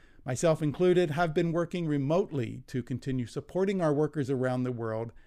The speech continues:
as they made difficult decisions about where to locate themselves during this crisis and how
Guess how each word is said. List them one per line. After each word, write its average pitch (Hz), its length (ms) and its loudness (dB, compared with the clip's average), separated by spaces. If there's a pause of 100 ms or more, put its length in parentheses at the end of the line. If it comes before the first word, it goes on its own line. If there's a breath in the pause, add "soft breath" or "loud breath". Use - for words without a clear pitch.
(200 soft breath)
as 170 140 0
they 180 140 4
made 175 320 0
difficult 180 460 0
decisions 147 480 -2
about 123 300 -2
where 147 140 2
to 151 120 2
locate 151 600 0
themselves 104 540 -10
during 113 300 -8
this 107 160 -10
crisis - 500 -10
and 131 120 -4
how 151 380 -2